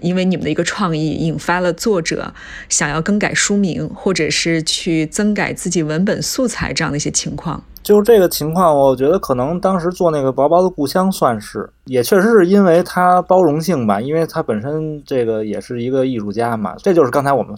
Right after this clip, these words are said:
Speaker 2: 其实说过这个问题，就是说你是不是一个创作者，可以把这个东西当成和另外一个创作者一个对话之类的，或者是一种合作，而不是说我，
Speaker 1: 嗯。
Speaker 2: 我想这个，你帮我做出来，这么简单的。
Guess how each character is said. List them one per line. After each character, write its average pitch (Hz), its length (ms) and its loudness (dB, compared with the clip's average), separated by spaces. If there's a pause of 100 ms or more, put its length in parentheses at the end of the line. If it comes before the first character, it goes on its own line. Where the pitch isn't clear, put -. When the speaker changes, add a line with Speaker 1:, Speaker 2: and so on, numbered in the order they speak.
Speaker 2:
其 - 120 -8
实 139 100 4
说 180 180 4
过 135 120 6
这 107 100 2
个 110 60 2
问 107 100 0
题， 101 100 -4
就 143 80 -2
是 139 60 0
说 160 80 2
你 117 140 -6
是 156 160 -4
不 131 80 -6
是 123 180 -2
一 117 60 -4
个 117 80 4
创 127 240 -2
作 110 160 2
者， 92 160 -6
可 120 160 -2
以 107 200 -2
把 110 140 2
这 127 80 2
个 139 80 4
东 151 140 -2
西 135 40 0
当 156 160 0
成 151 140 -2
和 143 160 4
另 170 160 2
外 160 160 4
一 110 80 0
个 117 140 4
创 123 240 -2
作 110 100 0
者 95 160 -4
一 104 40 -6
个 123 60 -4
对 131 140 0
话 120 260 0
之 98 120 -6
类 92 240 -2
的， - 120 -20 (160)
或 131 200 0
者 113 100 0
是 143 160 0
一 143 40 0
种 110 120 2
合 107 220 0
作， 151 240 4
而 127 100 0
不 131 140 2
是 165 160 6
说 160 240 6
我， 120 200 0
Speaker 1:
嗯。 117 60 -6
Speaker 2:
我 143 100 4
想 117 220 0
这 151 100 4
个， 131 80 6
你 107 120 0
帮 151 100 4
我 117 80 2
做 147 180 2
出 98 120 -6
来， 98 80 -4
这 139 100 -6
么 110 80 -6
简 98 220 -6
单 110 180 -6
的。 101 100 -10